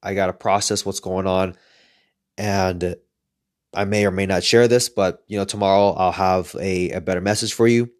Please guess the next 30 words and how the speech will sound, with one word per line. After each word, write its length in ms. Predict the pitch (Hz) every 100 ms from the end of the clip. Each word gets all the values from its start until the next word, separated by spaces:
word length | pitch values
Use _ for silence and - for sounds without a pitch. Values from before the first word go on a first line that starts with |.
| _ _ _ _ -
In 60 |
the 80 | 95
meantime, 560 | 101 120 127 120 117 117 _ _ _ _ _ _ _ _ _ _ _ _ _ _
I 40 | 95
hope 220 | 120 113
you 100 | 110
had 160 | 110 104
a 180 | 101 - _ _ _ _
productive 480 | - 95 120 - 101
day. 220 | 117 127
Hope 340 | 135 - 104 -
you 80 | 90
crushed 300 | - 110 -
the 80 |
day. 380 | 101 107 117 120 _ _
You 120 | -
know, 40 | 92
my 160 | 92
day 180 | 98 101
was 280 | 98 98 -
productive. 500 | - 92 101 104 98
I 60 | 92
got 180 | 98
the 80 | 95
things 320 | 95 95 92 -
that 140 | 95
I 120 | 92
gotta 220 | 85 92
get 160 | 90 90
done. 300 | 110 113 113